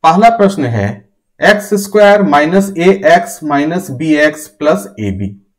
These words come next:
यहां हम देख रहे हैं कि ऐसा, आ, कुछ भी नहीं है,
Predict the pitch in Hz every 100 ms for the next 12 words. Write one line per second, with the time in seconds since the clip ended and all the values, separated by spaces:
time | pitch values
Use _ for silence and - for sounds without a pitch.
0 | _ _ _ _ _ _ _ _ _ _
1 | _ _ _ 135 170 196 247 240 202 220
2 | 220 214 240 226 240 - 143 151 156 -
3 | 214 220 - - 135 135 131 131 139 -
4 | 120 123 190 202 214 202 170 135 135 -